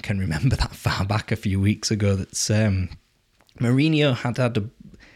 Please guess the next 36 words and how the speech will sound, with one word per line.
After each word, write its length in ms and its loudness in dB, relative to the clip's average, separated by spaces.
probably 240 -4
crossed 480 -6
paths, 640 -6
ships 420 0
in 80 2
the 100 4
night 300 2
with, 300 -6
uh, 260 0
one 420 2
Marseille 420 -2
forward. 520 -2
Yep, 360 -6
he 100 4
went 160 2
by 140 -2
the 80 -4
name 180 -2
of 140 -4
Didier 260 2
Drogba, 560 -2
didn't 220 -2
he? 160 -10
He 200 0
did 180 -2
quite 300 -2
well 160 2
in 100 4
the 160 4
uefa 340 0
Cup. 180 -8
They 140 0
got 200 -4
to 80 -4
the 160 -4
final, 640 -2